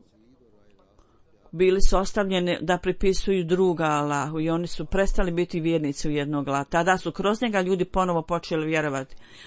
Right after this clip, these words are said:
Ovo je njegova odlika da se za-, da je zatekao ljude k-, kao da su životinje bili. Bilo je određenih ljudi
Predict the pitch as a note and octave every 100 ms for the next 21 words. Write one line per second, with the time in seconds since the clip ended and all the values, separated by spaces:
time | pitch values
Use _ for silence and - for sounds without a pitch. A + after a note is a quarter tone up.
0 | - F3+ F#3 F#3 F#3 G3+ G#3 G3 F#3 -
1 | - - - F3 G#3 G#3 G#3 G#3 F#3 -
2 | - - E3 F#3 - F3 G3 G3+ G3 F#3+
3 | G3+ A#3 - F#3 F#3+ A#3 G#3+ - F3 A3
4 | A3 G#3 G3 F#3+ F#3 G3 G3+ G#3+ G#3+ D3+
5 | C#3 C3+ C3+ C#3 E3 G3+ G#3 A3 G#3+ G#3
6 | G3 G3 G#3 G#3+